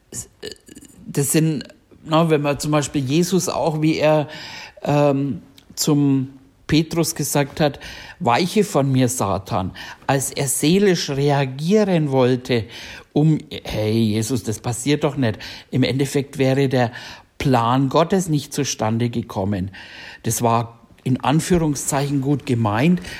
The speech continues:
aber seelisch. Und das ist ein wichtiger Punkt, dass wir eben geistlich, ähm,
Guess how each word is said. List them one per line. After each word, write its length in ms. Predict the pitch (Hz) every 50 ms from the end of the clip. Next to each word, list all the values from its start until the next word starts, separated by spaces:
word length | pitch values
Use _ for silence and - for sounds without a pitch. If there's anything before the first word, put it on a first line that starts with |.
| - - -
aber 480 | - 117 117 123 131 151 151 151 151 151 - - -
seelisch. 640 | - - - 131 160 180 185 151 120 - - - - - - - - - - - - - - - -
Und 440 | 139 127 127 131 135 131 127 120 - - - - - - -
das 180 | 139 143 -
ist 160 | 170 156 -
ein 140 | 160 151 139
wichtiger 500 | 147 185 175 - - - 160 147 147 127
Punkt, 540 | 120 - - - 143 156 180 185 - - - - - - - - - -
dass 320 | - 139 135 - - 143
wir 340 | 135 139 147 160 170 165 160 - - - - - - - - - _ -
eben 540 | 139 151 147 131 143 147 143 143 131 - - - - - -
geistlich, 880 | - - - 147 180 185 - - - - 156 147 139 131 - - - - - - - - - - _ -
ähm, 360 | - 127 131 127 127 120 120